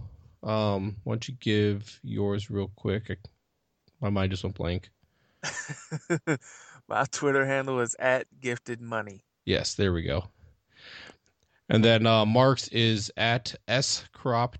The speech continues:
Speaker 1: two, S K R O P P two. And then, um, Jack Zola is at Z zero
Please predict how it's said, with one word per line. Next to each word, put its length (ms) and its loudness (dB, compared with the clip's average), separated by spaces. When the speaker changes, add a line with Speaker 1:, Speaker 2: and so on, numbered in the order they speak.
Speaker 1:
two, 480 0
S 280 0
K 420 -2
R 320 -2
O 160 0
P 200 -4
P 220 -4
two. 500 2
And 180 2
then, 320 6
um, 400 2
Jack 320 4
Zola 540 4
is 300 -2
at 360 0
Z 500 0
zero 680 2